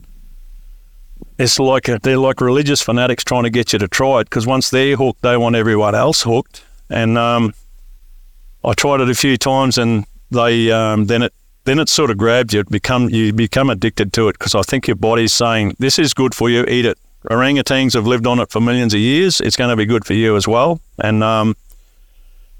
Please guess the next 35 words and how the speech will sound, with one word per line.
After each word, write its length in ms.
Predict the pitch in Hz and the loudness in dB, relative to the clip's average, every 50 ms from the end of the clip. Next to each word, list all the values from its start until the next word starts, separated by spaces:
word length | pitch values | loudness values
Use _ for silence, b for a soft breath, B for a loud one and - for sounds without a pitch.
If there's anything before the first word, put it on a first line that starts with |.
| - _ | -8 _
it's 180 | - 123 - - | -4 -2 -2 0
a 60 | 143 | 0
bit 160 | 143 190 - | 0 0 0
like 240 | - 147 147 139 120 | 0 0 0 0 0
wine, 400 | 110 117 131 139 147 160 165 165 | 0 0 0 0 2 2 2 2
I 120 | 160 151 147 | 2 0 0
suppose. 500 | - - 147 147 165 185 196 214 - - | -2 0 0 2 2 2 2 0 0 0
There's 220 | - 123 117 110 | 0 0 0 0
a 40 | 120 | 0
lot 340 | 120 127 135 139 143 147 147 | 0 2 2 2 2 2 2
of 100 | 147 135 | 2 2
different 380 | 131 131 123 - 120 98 85 | 0 0 0 -2 -4 -4 -2
durians. 420 | - 117 117 120 120 113 101 92 - | 0 0 2 2 2 2 0 0 0
So 160 | 123 113 110 | 0 0 0
if 100 | 107 - | 0 0
you've 140 | 120 117 143 | 0 2 2
eaten 340 | 160 151 - 113 120 123 123 | 0 0 0 0 0 0 2
one 380 | 127 127 135 131 120 117 120 - _ _ _ _ _ | 2 2 2 2 0 0 -2 -4 _ _ _ _ _
in 240 | - 120 113 110 107 | -2 0 2 2 2
Bali 580 | 120 123 131 135 139 139 120 117 123 156 156 - _ _ _ _ | 2 2 2 2 2 2 2 2 0 -2 -4 -8 _ _ _ _
and 160 | - 120 113 113 | -4 -2 0 0
you 60 | 113 | 2
didn't 280 | 123 127 123 117 104 | 2 2 2 2 0
like 300 | 110 117 127 127 117 - | 0 2 2 0 0 0
it, 200 | 104 113 170 208 - _ - - - - - | 0 0 0 -2 -4 _ -16 -20 -18 -6 -2
don't 260 | 120 120 127 123 117 | 0 0 0 0 0
write 260 | 113 117 117 120 104 - | 0 0 0 0 0 -2
durians 480 | - 113 110 117 113 110 104 101 - | -2 0 0 2 2 2 2 2 2
off, 200 | 113 104 98 - - | 2 0 0 -2 -4
because 340 | - 107 - - 110 104 - | -4 -4 -2 0 0 0 0
there's 180 | - 107 104 - | 0 0 0 2
a 60 | 117 | 2
lot 440 | 110 113 120 120 127 131 135 135 127 | 2 2 2 2 2 2 2 2 2
of 140 | 123 110 113 | 0 0 0
different 420 | 120 113 - - 120 113 107 | 0 0 0 -2 -2 -2 -2